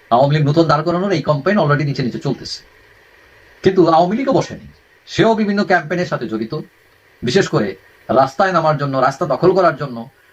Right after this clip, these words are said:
খোদ ঢাকার বায়তুল মোকাররমে মিছিল করতেছে, শুক্রবারে উত্তরায় মিছিল করেছে, দেশের বিভিন্ন জায়গায় জানান দিচ্ছে, এমনকি মারামারিও করতেছে, বিরোধী পক্ষকে, আহ, মাইরা আবার ওই হসপিটালও পাঠাইছে,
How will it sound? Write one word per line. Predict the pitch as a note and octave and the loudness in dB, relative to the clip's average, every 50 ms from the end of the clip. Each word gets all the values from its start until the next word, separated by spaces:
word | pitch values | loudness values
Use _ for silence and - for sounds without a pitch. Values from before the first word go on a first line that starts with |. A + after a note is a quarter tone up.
| _ _ - | _ _ -2
খোদ | - F3 F3 F3 C3+ G#2+ | 2 2 2 2 2 -2
ঢাকার | - D3 E3 D#3+ F#3 E3 | -4 -2 0 2 2 2
বায়তুল | D#3 D3 D3 D3 E3 F3+ F#3 | 2 2 0 0 0 0 0
মোকাররমে | F3+ F3 F3 F#3 F3+ E3+ E3+ | 0 0 0 2 2 2 0
মিছিল | D#3 D3+ - D#3 C#3+ | -2 -6 -6 -6 -6
করতেছে, | D3 C#3+ - - B2 - - A2+ A#2 - _ _ _ _ _ - | -6 -8 -8 -8 -10 -8 -8 -10 -10 -12 _ _ _ _ _ -2
শুক্রবারে | - F3 E3 E3 F#3 F3 E3+ E3+ E3+ | 0 2 4 4 6 6 6 6 4
উত্তরায় | D#3+ D3 - - - F#3 F#3+ G3 F#3+ | 2 0 -2 0 2 2 2 2 0
মিছিল | F#3 D3 F3 E3 | -2 -4 -4 -4
করেছে, | D3+ D3+ C3 B2 - - A2 A2 - _ _ _ _ _ - | -4 -4 -6 -6 -8 -10 -14 -16 -16 _ _ _ _ _ -4
দেশের | - C#3+ D3+ F#3 D#3+ | -2 0 0 0 0
বিভিন্ন | C#3+ D3+ G3 G3+ G3+ G#3+ F#3 | 0 -2 -2 0 2 2 4
জায়গায় | F#3 E3 D#3+ D#3+ D3+ C#3 C3 D3 - - _ - | 4 2 2 2 0 0 -2 -4 -10 -20 _ -4
জানান | A#2 C3 D3+ E3+ F#3 F#3 | -2 0 2 2 0 0
দিচ্ছে, | F3 E3 D#3+ - - C3 | -2 -4 -4 -6 -4 -2
এমনকি | C3 C#3+ D#3+ G3 G#3 F3+ - - A#2 - - _ _ _ - | 0 2 2 2 0 -2 -4 -8 -12 -14 -16 _ _ _ -2
মারামারিও | D3 F#3+ G3+ G3+ G3+ G3+ G#3+ | 0 0 2 2 0 0 0
করতেছে, | - G3+ E3+ - E3+ - D#3 | 0 -2 -2 -2 -2 -2 0
বিরোধী | C#3+ D#3 E3 F#3 F#3 | 2 4 4 4 4
পক্ষকে, | F#3 F#3+ F#3+ F#3+ F#3 - G3+ | 2 0 0 -2 0 0 -2
আহ, | G3 F#3+ - _ - - _ _ - D3 C#3+ D3 C#3+ C3+ | -2 -2 -4 _ -20 -20 _ _ -2 0 2 2 2 2
মাইরা | D3+ E3 F3 F3 F#3+ G3+ | 0 0 2 2 2 4
আবার | F#3+ E3+ E3 E3 | 4 4 2 2
ওই | D#3+ D#3 C#3+ C3+ | 0 -2 -4 -2
হসপিটালও | - - - - G#3 F#3 F3+ E3 | -2 -2 -2 -2 -2 0 0 2
পাঠাইছে, | C3+ A2+ G2 F2 D#2+ - - - | 0 -2 -6 -8 -12 -14 -16 -18